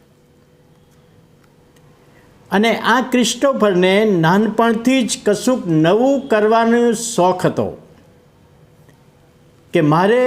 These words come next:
મારા જીવનમાં કંઈક નવું કરવું જોઈએ.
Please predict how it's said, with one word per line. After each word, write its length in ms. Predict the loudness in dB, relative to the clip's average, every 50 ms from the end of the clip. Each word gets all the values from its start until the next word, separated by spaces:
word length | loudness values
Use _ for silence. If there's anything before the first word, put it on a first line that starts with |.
| 0 0
મારા 300 | 0 0 2 2 2 0 0
જીવનમાં 580 | -2 -2 -2 0 0 2 2 2 2 0 0 -2
કંઈક 300 | -2 -2 0 0 -2 -2 -2 0
નવું 340 | 0 2 2 2 0 0 0
કરવું 420 | 0 0 0 2 2 0 0 0 0
જોઈએ. 340 | 0 0 2 2 2 0